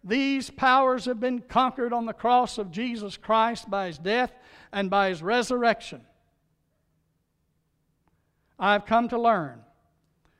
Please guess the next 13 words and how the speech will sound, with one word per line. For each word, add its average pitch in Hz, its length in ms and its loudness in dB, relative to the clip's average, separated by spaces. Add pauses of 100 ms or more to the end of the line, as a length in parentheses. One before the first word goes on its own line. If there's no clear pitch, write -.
(220)
that 175 140 0
every 233 220 0
time 240 500 2
I 185 140 -2
deny 185 320 0
myself 220 580 0
and 170 160 -8
follow 214 320 2
the 180 100 -8
King 233 340 -4
in 202 80 -6
the 175 80 -10
cradle, 220 500 2